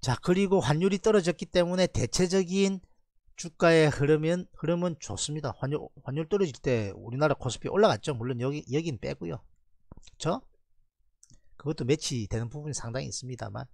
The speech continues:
그런 식으로, 어, 여러 가지를 판단하셔야 된다. 자, 비중이 사십 프로를 하셨으니 아직까지 천만 남으셨으니, 어, 두산중공업은 아까 말씀드렸다시피, 어, 그러한 부분에서 적당히 청산하시고 나머지는,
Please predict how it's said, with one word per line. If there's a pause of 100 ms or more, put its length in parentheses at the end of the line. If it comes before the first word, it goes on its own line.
(420)
그런
식으로,
어,
여러
가지를
판단하셔야
된다. (1200)
자,
비중이
사십
프로를
하셨으니
아직까지
천만
남으셨으니, (180)
어, (1800)
두산중공업은
아까
말씀드렸다시피, (420)
어,
그러한
부분에서
적당히
청산하시고
나머지는,